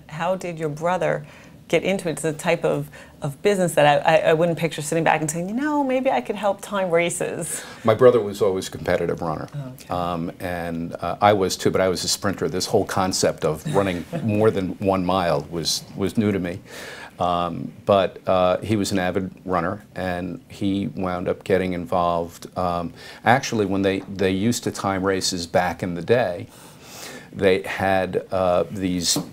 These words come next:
Speaker 2: clips that they would actually tear off, uh, part of the person's bib that had the number on it, and they would have the order that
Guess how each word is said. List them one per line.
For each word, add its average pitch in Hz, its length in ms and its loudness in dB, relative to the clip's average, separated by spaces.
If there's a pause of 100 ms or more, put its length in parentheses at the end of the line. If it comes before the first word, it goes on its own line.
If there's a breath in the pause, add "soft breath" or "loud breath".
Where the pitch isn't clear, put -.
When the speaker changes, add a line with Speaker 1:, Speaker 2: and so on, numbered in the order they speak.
(120)
Speaker 2:
clips - 640 2 (440 loud breath)
that 104 140 4
they 101 100 4
would 95 120 2
actually 98 320 0
tear 120 480 2
off, 98 380 0 (360 loud breath)
uh, 95 160 6
part 107 280 4
of 92 100 -2
the 92 60 -2
person's 92 520 0
bib 98 500 2
that 92 120 2
had 95 220 0
the 92 80 -4
number 104 400 2
on 50 180 -4
it, - 100 -8 (520 loud breath)
and 95 100 2
they 95 100 6
would 95 140 4
have 101 560 -2 (300 loud breath)
the 104 200 2
order 117 380 4
that 92 220 0